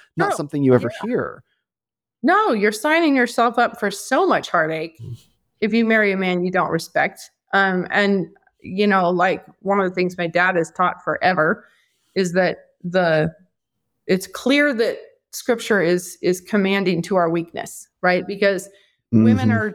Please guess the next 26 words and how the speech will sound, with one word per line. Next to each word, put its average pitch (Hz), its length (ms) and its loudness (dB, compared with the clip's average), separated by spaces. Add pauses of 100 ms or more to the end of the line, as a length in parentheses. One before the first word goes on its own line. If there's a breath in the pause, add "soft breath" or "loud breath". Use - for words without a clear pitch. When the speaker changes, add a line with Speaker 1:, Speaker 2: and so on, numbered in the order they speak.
(120)
Speaker 2:
naturally 202 500 0
quite 190 280 0
good 190 180 0
at - 240 -2 (600)
loving, 190 580 0 (480)
so 208 200 2
they 196 160 2
don't 202 280 0 (100)
need 208 400 2
to 208 80 0
be 175 420 -4 (300)
necessarily 170 500 -2
commanded 175 500 0
to 180 100 2
that 180 260 2
because 175 420 0 (520)
that - 200 0
part 185 300 -2 (540)
is 180 240 0 (180)
the 180 80 0
easy 180 300 0
part 175 260 0
for 156 140 0
women, 156 340 -2
really. 165 420 -2 (420 soft breath)
Because, 196 520 0